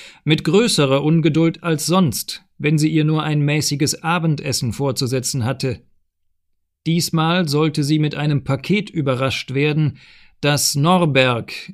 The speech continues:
ein junger, reicher Kaufmann, mit der Post geschickt hatte,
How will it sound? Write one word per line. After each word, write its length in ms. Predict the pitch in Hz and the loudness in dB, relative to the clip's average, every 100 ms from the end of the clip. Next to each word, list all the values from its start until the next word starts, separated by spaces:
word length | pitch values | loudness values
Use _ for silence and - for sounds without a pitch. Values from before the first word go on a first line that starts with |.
| - | -10
ein 280 | 147 143 143 | -4 -2 0
junger, 480 | 135 170 156 143 120 | 2 2 2 0 0
reicher 380 | 135 139 143 135 | -2 -2 -2 -2
Kaufmann, 580 | 143 180 - 127 127 | 0 0 0 -2 -2
mit 240 | 127 123 - | -4 -4 -4
der 80 | 131 | -4
Post 360 | 143 135 - | -2 -4 -4
geschickt 360 | 131 - 143 - | -4 -2 -4 -4
hatte, 320 | 143 147 | -2 0